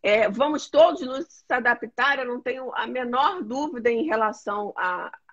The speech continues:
a isso. Temos que ter calma e paciência pra ouvir as pessoas, porque, ah, não tem jeito, é, é, não tem fórmula pra gente poder ajudar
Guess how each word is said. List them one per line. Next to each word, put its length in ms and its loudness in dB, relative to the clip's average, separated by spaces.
a 140 -4
isso. 400 -4
Temos 400 0
que 100 -8
ter 300 0
calma 340 4
e 60 -6
paciência 920 -4
pra 220 8
ouvir 500 2
as 160 -2
pessoas, 960 -4
porque, 920 0
ah, 920 0
não 180 -4
tem 240 -2
jeito, 720 0
é, 400 -4
é, 540 -2
não 200 -2
tem 220 2
fórmula 960 4
pra 100 0
gente 280 -4
poder 260 0
ajudar 640 4